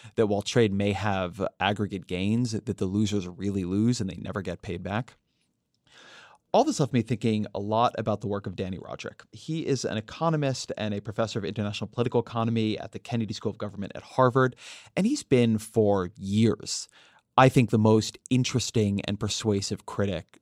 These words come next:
of the trade consensus in economics. A-, a-, and not just a critic, you know, in the sense of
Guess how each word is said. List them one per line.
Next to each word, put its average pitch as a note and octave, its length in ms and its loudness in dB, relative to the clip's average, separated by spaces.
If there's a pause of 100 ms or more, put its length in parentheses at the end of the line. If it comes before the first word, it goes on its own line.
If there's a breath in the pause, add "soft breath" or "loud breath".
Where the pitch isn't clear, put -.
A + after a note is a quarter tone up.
of G2 360 -2
the G2 680 -2 (140)
trade A#2 380 2
consensus A2 640 -4
in - 160 -6
economics. D2+ 640 -10
A-, - 100 0
a-, - 280 2
and G#3+ 100 6
not D4+ 140 0
just - 180 -6
a - 40 -2
critic, - 600 2
you B2+ 180 0
know, A2+ 180 6
in A2 60 4
the A2 80 2
sense A#2 300 0
of G2+ 200 -2